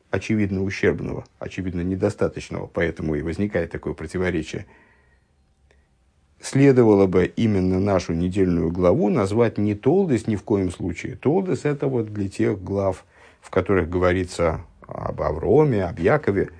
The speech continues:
может быть. А нашу главу как раз надо было бы назвать Ицек, поскольку она говорит вот о таком специфическом служении,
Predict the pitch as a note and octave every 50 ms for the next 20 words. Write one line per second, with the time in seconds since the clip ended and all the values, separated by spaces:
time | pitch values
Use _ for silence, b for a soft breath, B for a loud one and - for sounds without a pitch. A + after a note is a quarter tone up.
0 | B B - F#2+ G#2 G2+ F#2 D#2+ F2+ F#2 F2+ E2 E2 D2+ - - b b b b
1 | b b b b b b b b b b _ _ - - _ - G2 F#2+ G#2 D3+
2 | G3 A#3 - F3 D#3 C#3+ C#3+ C3+ C3 C3+ - G2+ A2 G2+ G2+ D#3 G3 A#3 G#3+ -
3 | C3 B2+ D3 D#3+ D#3 C#3+ A#2 A#2+ C3 D3+ D#3 C3+ A#2+ A2+ G2 F#2 G2 G#2 C3 D#3
4 | D3+ - - - - B2 G#2+ G2+ - - D#2 D2 C#2+ - - _ _ _ _ _
5 | _ _ _ _ F#2 F#2 - - A2 F#2+ F2+ - - F#2+ F#2+ F#2+ F#2+ F2+ F2+ F#2+
6 | F#2 G#2 B2 E3+ G#3 A3 G3+ - F#3 E3 D3+ - D#3+ D3+ - G2+ E2+ - - D3+
7 | E3 D#3 - - A#2+ - - F#2+ F2 - A#2+ D#3 E3+ - D#3 D3 - A2+ G2+ -
8 | - G#2 G#2 G2 G#2+ D3+ D#3+ C3+ G2 F2 - -